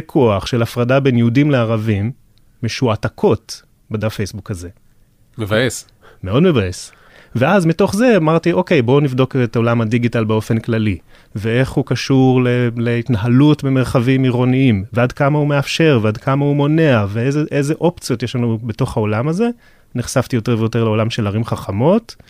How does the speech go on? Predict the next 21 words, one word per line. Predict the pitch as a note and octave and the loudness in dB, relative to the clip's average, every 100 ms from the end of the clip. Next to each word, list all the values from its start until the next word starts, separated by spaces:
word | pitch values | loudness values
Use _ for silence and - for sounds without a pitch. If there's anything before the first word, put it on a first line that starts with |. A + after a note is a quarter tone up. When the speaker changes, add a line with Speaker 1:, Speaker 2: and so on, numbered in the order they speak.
| - - _ _ _ | -20 -20 _ _ _
Speaker 2:
תן, | - B2+ | -4 -2
Speaker 1:
ש- | |
Speaker 2:
תן | C3+ C3+ | 2 2
רגע | B2+ A2+ | 4 4
עוד | A2+ A2+ | 4 2
מילת | G#2+ G#2 | 2 0
הבהרה, | G#2 G2+ A2 C#3+ | 0 0 0 0
כי | - | -2
בחוויה | G#2+ F#2 G#2 A2 | -6 -4 0 2
האישית | B2 A#2 B2 | 2 0 -4
שלי, | B2 A#2+ | -2 -2
רוב | A2+ A#2 A#2 | 0 2 2
הערים | G#2 A2 | 0 0
בארץ | G2+ G#2 G#2 | 0 0 -2
די | A2 | -4
מטומטמות. | G#2+ G2+ G2 G2 G2+ D3 - - - - - - - | -4 -4 -8 -6 -6 -8 -10 -20 -20 -20 -20 -20 -10
מה | G#2+ | -2
הופך | A2 - A#2+ | -2 0 -2
עיר | B2 | 0
לעיר | A#2 A2 | 0 -2
חכמה? | G#2 G2+ G#2+ G#2 | -2 -2 -2 -2